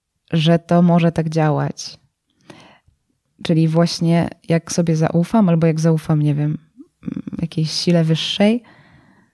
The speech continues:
to że rzeczy się same wydarzą. Wiesz, ja sobie zadaję na przykład takie pytanie, czy to jest tak, że trzeba siebie samego wykreować, stworzyć,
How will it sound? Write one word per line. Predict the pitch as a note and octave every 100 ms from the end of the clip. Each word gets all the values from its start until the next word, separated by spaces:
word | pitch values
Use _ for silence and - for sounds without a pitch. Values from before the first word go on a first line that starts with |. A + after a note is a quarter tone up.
| _ _ _ _ _ -
to | E3+ E3 E3 F3 F3 F#3+ - - _ _ _ _ _ _
że | F3+ E3+ F3+
rzeczy | F3 F3+ F#3
się | - F3+
same | - F3 F3
wydarzą. | F3 E3+ E3+ E3 D#3 D#3 D#3+ - - - _ -
Wiesz, | A3+ - _ _ _ _ _
ja | A3
sobie | A3+ G3+
zadaję | F3+ F3+ F#3+
na | F#3
przykład | - F#3+ -
takie | F#3 F#3+
pytanie, | F3+ - F#3 F#3+
czy | F#3
to | -
jest | F3+ -
tak, | - F#3 E3+
że | F3 - _
trzeba | - G3 E3+ F#3 -
siebie | - - F3+ F#3
samego | F#3 F3+ F3 E3+ F3 E3+ F3 _ _
wykreować, | F3 - F3+ F3 F3 G3 A3 - -
stworzyć, | - - F3+ F3+ F#3+ A3+ - -